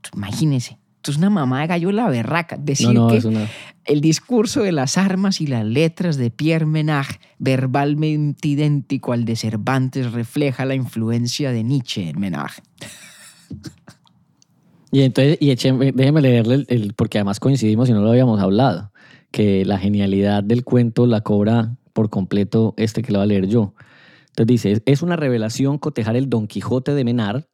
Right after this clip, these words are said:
Speaker 2: con el de Cervantes. Este, por ejemplo, escribió,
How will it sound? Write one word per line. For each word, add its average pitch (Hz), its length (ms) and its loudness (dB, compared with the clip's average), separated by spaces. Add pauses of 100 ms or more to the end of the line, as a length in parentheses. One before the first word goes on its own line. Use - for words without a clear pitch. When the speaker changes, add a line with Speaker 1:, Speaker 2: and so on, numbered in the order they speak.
(140)
Speaker 2:
con 110 180 0
el 92 80 0
de 87 100 -4
Cervantes. 98 680 -2 (500)
Este, 110 460 -2 (100)
por 98 140 -2
ejemplo, 117 520 0
escribió, 90 580 -4